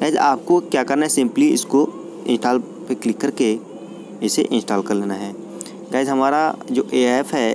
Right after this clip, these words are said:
इंस्टॉल हो रहा है और गाइस, ज़्यादा साइज़ का भी नहीं हमारा ऐप, आठ दशमलव छः एम बी का साइज़ का है। और गाइस, काफ़ी अच्छा ऐप है, इससे आप लोग अपने पे यूज़ करेंगे तो आपको ज़्यादा अच्छा फीलिंग होगा इसका,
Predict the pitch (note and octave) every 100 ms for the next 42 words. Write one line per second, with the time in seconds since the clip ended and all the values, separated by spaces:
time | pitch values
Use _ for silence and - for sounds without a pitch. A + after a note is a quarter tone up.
0 | - B2+ C3 A#2 A#2+ C#3 C#3+ B2+ A#2 A2+
1 | A2+ G#2+ - - B2 C3 C3+ C#3+ C3 B2
2 | C#3+ D#3 D#3 D3 D3 C3 B2+ - B2+ A#2+
3 | A#2 A2 B2+ - B2 A#2 B2 B2+ A#2+ A2+
4 | G#2+ - C#3 A2+ A2+ - - - - -
5 | - - G#2+ G2+ G#2 G2+ A#2 A2 C#3 C3
6 | - D3 C#3+ D3 C#3+ C#3+ A#2+ D3+ B2+ -
7 | C3 A#2 - C3 B2+ B2+ A#2 A#2 C#3+ C#3
8 | C#3 C3 B2 A2 A#2 A#2+ G#2+ B2 A2+ -
9 | A2+ A#2+ C3 C3+ G#2+ G2+ -